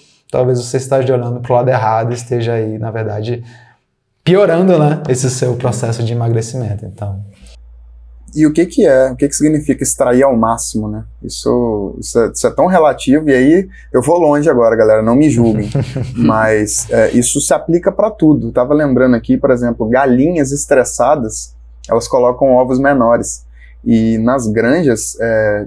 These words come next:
Speaker 2: é, é uma prática, né, de colocar ali aquela luz fortona <clears throat> até durante a noite, pras galinhas acharem que é dia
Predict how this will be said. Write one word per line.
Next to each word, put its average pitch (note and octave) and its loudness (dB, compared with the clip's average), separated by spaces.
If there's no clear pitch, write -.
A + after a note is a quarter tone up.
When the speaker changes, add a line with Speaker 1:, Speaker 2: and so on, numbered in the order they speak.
Speaker 2:
é, A2+ 2
é A2 4
uma C#3 0
prática, C3+ -2
né, B2 2
de B2+ -4
colocar B2+ 0
ali A#2 2
aquela B2 0
luz A#2+ 0
fortona B2+ -2
<clears throat> - -8
até B2+ 0
durante C#3 0
a C#3 0
noite, B2 0
pras B2 0
galinhas B2 2
acharem B2+ 0
que B2+ 0
é C3 4
dia B2 2